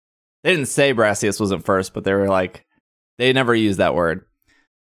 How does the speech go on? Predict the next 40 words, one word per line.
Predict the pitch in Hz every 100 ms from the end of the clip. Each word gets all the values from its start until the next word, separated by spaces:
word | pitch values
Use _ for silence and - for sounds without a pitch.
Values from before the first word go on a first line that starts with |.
| _ 95
But | 120
they | 127
didn't | 135 120
tell | 117
me | 110 98
that | 87 80
there |
was | 95 95
somebody | 92 85
before. | 78 - 92 90 - _ _ _ _ _
So | 151 143
when | 143
I | 131 123 113
hovered | 143 139
over | 139 127
the | 120
map | 113 113 117
and | 107
I |
was | 101
like, | 101
"Oh, | 139 127
okay, | 113 107
cool, | - 98
Katie. | - 90 82 73 _ _
Bug, | - 104 90 90
makes | - 95 -
sense | 87 -
first." | 87 80 - _ _ 101 _ _ _ _ -
I | 143
just, | 170 202
like, | 151 104
went | 107 107 131
there | 151 160 180
and | 113 110
went | 110 107
in | 98 110 151 165 170 _ _
'cause | - 117 127
I | 127 135
assumed | 131 117 - 165 175 127 110 120